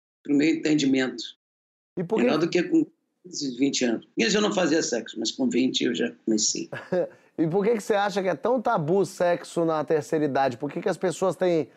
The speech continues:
Speaker 2: acham meio engraçado ou acham meio bonitinho?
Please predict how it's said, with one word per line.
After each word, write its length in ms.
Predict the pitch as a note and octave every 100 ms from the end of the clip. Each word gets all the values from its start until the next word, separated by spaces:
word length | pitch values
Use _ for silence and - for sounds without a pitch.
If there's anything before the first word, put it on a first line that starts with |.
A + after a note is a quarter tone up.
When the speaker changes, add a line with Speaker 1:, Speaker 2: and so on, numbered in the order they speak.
| _
Speaker 2:
acham 320 | - D#3+ - E3
meio 200 | E3 E3+
engraçado 1040 | D3+ D3+ C3 - - A#2+ A#2 D3 D3 B2+
ou 100 | C3
acham 260 | C#3 - D3+
meio 200 | D3 C#3+
bonitinho? 1300 | A2 C#3+ D3+ D3+ - - B2 C3+ D3 D3+ B2+ G#2+